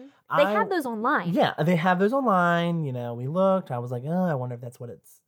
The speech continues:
Speaker 2: like."
Speaker 1: So you ordered one.
Speaker 2: Yeah, I ordered one.
Speaker 1: Come in two to three months.
Speaker 2: Yep. But I just didn't get that. It wa-, they were telling me what it was like to have dragons and regular human people have sex, but I wasn't feeling it.
Speaker 1: It was like,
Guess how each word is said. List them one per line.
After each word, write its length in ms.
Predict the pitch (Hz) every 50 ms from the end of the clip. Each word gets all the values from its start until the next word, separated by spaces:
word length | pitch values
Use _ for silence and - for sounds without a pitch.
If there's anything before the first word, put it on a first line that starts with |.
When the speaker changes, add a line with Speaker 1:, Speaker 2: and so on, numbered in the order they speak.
| _ -
Speaker 2:
like." 840 | 131 131 139 156 165 185 202 208 208 208 208 208 208 202 - - - _
Speaker 1:
So 120 | - -
you 140 | 233 233 220 202
ordered 360 | 240 285 285 277 277 269 262
one. 320 | 254 262 254 247 247 160
Speaker 2:
Yeah, 100 | 156 135
I 40 | 131
ordered 360 | - 156 180 190 190 185 175 170
one. 400 | 180 175 170 170 170 165 160 160
Speaker 1:
Come 100 | - 165
in 160 | 165 220 214
two 120 | - - 208
to 60 | 208
three 140 | - - 196
months. 560 | 196 214 226 233 233 226 233 - 175 156 - 139
Speaker 2:
Yep. 320 | 139 143 151 160 160 - _ _ _ _ - 160 139 -
But 160 | 208 196 -
I 160 | - 170 190
just 320 | 170 143 202 196 175 - -
didn't 300 | 202 214 208 196 170 139
get 240 | - 220 247 226 -
that. 260 | 135 113 - 143 -
It 60 | 175
wa-, 120 | 165 170 170 -
they 160 | 170 175 175
were 220 | 175 170 165 156 - - - _ -
telling 420 | - - - 196 208 214 208 196 180
me 180 | 165 151 143
what 200 | 131 127 143 139
it 60 | 131 117
was 180 | 117 113 110
like 200 | 131 123 113 - -
to 60 | 127
have 340 | 113 127 131 120 117 113 120 131 _ _ -
dragons 600 | - 131 123 123 117 123 120 117 120 127 123 -
and 400 | - 120 117 117 117 123 127 - -
regular 400 | 113 117 127 127 123 123 117 113
human 320 | 113 - 151 131 117 113 117
people 220 | 131 123 - 110
have 160 | 117 117 98 -
sex, 440 | - - 90 - - _ - _ _ _ _ _ _ _ _ _ _ _ _ _ _ -
but 100 | 185 180
I 140 | 165 165 156
wasn't 480 | 147 147 170 160 147 151 139 135 131 -
feeling 320 | - 165 160 143 123 - -
it. 80 | _ _ _ _ _ _ _ _ _ - 277
Speaker 1:
It 60 | 285
was 200 | 359 370 381 -
like, 420 | 370 349 339 330 311 277 _ _